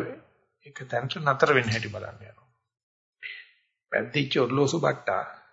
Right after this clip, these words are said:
වයින් නැතුව හරියට මැද නතර වෙනවා වගේ මැද නතර කරන්න හදන එකක්, ආ, මේ කියලා නිකන් නිදර්ශනයක් වගේ කියන්න පුළුවන්. ඉතින් අතරමැද මෙයා ගොඩක්, ආ, මේ වෙස්පෙරලි,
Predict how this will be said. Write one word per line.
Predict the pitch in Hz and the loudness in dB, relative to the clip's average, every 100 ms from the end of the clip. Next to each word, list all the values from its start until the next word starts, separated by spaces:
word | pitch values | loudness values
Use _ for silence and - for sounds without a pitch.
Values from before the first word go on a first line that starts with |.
| _ _ _ _ _ _ _ _ - | _ _ _ _ _ _ _ _ 0
වයින් | 127 143 139 | 2 4 4
නැතුව | 120 120 151 98 - - - _ _ - | 0 2 2 2 -2 -8 -16 _ _ -18
හරියට | 117 143 147 147 | -10 -6 -4 0
මැද | 127 123 | 2 2
නතර | 131 120 131 117 | 2 2 2 -2
වෙනවා | 117 113 107 | -2 -2 -4
වගේ | 123 196 - _ - - - | -4 -8 -12 _ -20 -20 -6
මැද | 135 147 | -2 2
නතර | 143 139 180 | 4 6 4
කරන්න | 135 123 117 | 4 0 -2
හදන | 110 117 117 | -4 -6 -10
එකක්, | - - - - - - | -12 -10 -6 -6 -8 -2
ආ, | 58 50 50 | 0 2 0
මේ | - - - | -4 -6 -4
කියලා | - 123 113 | -2 0 0
නිකන් | 123 123 107 | -2 -4 -2
නිදර්ශනයක් | 110 113 - 117 - | 2 2 2 -6 -2
වගේ | 120 120 | -2 -2
කියන්න | - 123 127 | -2 0 0
පුළුවන්. | 170 147 98 113 - _ - - - | 2 0 0 -8 -14 _ -20 -20 -16
ඉතින් | 143 170 | -4 0
අතරමැද | 127 127 147 165 170 | 2 2 0 2 -2
මෙයා | 185 156 160 175 160 | -2 -2 0 0 2
ගොඩක්, | 135 147 - - - - - - | 2 0 -2 -6 -10 -8 -10 -6
ආ, | - - - | -2 0 -2
මේ | - - - 127 131 - _ _ - - - _ _ _ _ _ _ - | -2 -2 0 -2 -4 -8 _ _ -20 -20 -20 _ _ _ _ _ _ -6
වෙස්පෙරලි, | 120 123 - 170 139 113 95 | -2 -2 4 6 6 4 -2